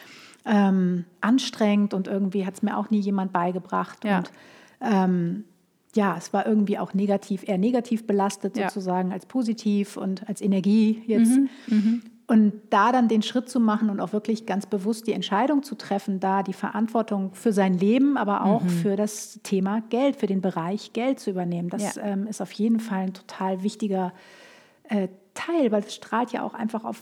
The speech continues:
Speaker 1: das, auf alle anderen Bereiche mit aus.
Speaker 2: Total.
Speaker 1: So, und es macht auch so viel mit dir als Mensch, ne? Also jetzt unabhängig von der Kohle, da geht's jetzt ja auch gar nicht darum, wie viel man dann im Endeffekt verdient oder
Speaker 2: Ja.
Speaker 1: so, sondern es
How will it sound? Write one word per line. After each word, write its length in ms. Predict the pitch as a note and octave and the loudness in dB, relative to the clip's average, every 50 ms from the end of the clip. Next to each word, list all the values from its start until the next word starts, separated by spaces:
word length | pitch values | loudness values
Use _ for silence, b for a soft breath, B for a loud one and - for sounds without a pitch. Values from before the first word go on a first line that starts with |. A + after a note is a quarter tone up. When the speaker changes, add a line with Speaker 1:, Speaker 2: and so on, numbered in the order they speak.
| - - | -16 -20
Speaker 1:
das, 340 | - - - - - C4+ - - - _ _ | -18 -18 -18 -18 -18 -18 -20 -20 -20 _ _
auf 160 | - - - - - | -16 -14 -6 -2 0
alle 240 | A3+ A#3+ C4 - - | 2 4 4 2 2
anderen 220 | A3+ B3 B3 A#3 | 2 2 2 2
Bereiche 420 | A3+ A3 A3+ G3+ G#3 A3 A3 A3 G#3 | 2 0 -2 -2 -2 -2 -2 -2 -2
mit 260 | G3 G3 - - C4 | -4 -4 -6 -6 -4
aus. 460 | C#4 A3+ E3 F3 F#3 - - - - - _ - | -4 -4 -4 -6 -8 -10 -12 -14 -16 -20 _ -2
Speaker 2:
Total. 140 | - G#3+ G#3 | -2 0 0
Speaker 1:
So, 100 | G#3+ G#3 G3 F#3+ | 2 2 2 2
und 60 | F#3 F3 | 2 2
es 140 | - - | 0 0
macht 260 | A3+ A3+ A3 A3+ A3+ - | 0 0 0 -2 -4 -6
auch 80 | A#3+ | -6
so 140 | - - B3 | -4 -4 -6
viel 220 | - - - A3+ | -6 -4 -2 0
mit 220 | G#3+ G#3+ G#3+ - - | 0 0 0 0 2
dir 260 | A3 A3 A3 G#3 - | 2 4 4 2 0
als 220 | - G3+ - - - | -4 -6 -8 -6 -2
Mensch, 480 | G3+ A3+ D4 D#4 A3 E3+ F3+ - - F3+ | -2 0 0 0 0 -2 -4 -6 -6 -4
ne? 180 | G3 A#3+ C4 | -4 -2 -2
Also 220 | - G3+ G3 F#3+ G3 | -4 -4 -4 -2 -2
jetzt 180 | F#3+ G3 F#3+ | -2 -2 -2
unabhängig 640 | - A#3 A3+ B3 A3+ A#3 A3 A3 G#3+ G#3+ G#3+ - B B B B B B B | 0 0 0 0 0 0 0 2 2 2 0 -2 B B B B B B B
von 120 | - A#3 G#3 | -2 2 2
der 120 | G3 G3 | 2 2
Kohle, 420 | - - - A3+ E4+ F4+ B3 F#3+ | 0 -2 0 2 4 4 4 2
da 80 | F3+ F3+ | 2 0
geht's 220 | F3 G3 G3 - | -2 -4 -4 -4
jetzt 140 | G#3 F#3+ - | -6 -6 -4
ja 100 | G#3 - | -6 -6
auch 100 | - E3+ | -6 -6
gar 160 | - G3 F#3 | -4 -4 -2
nicht 220 | F#3+ G3 F#3 - - | -2 -2 -4 -4 -2
darum, 280 | F#3+ F#3+ F#3 F#3+ F#3 F#3 | -2 -2 0 -2 -2 -2
wie 80 | F#3 | -4
viel 200 | F3+ - - A3 | -4 -2 0 2
man 140 | A3+ A3 G3+ | 2 2 2
dann 140 | F#3+ F#3+ F#3+ | 2 0 -2
im 100 | F#3+ G#3+ | -2 -2
Endeffekt 420 | G3 F#3+ G3+ F#3+ - - F#3 - | -4 -4 -6 -6 -6 -8 -10 -10
verdient 540 | - - F#3+ - - A3 C#4+ F4 C#4 F3+ A#3+ | -8 -6 -6 -2 0 2 2 2 2 0 0
oder 140 | A#3 E3+ F3+ | 0 0 2
Speaker 2:
Ja. 80 | F3+ F3 | 2 2
Speaker 1:
so, 140 | F3 F#3 F#3 | 0 -2 -2
sondern 260 | F#3+ F#3+ F#3 F#3 F#3+ | -2 0 0 -2 -2
es 160 | F#3 F#3 B | -4 -6 B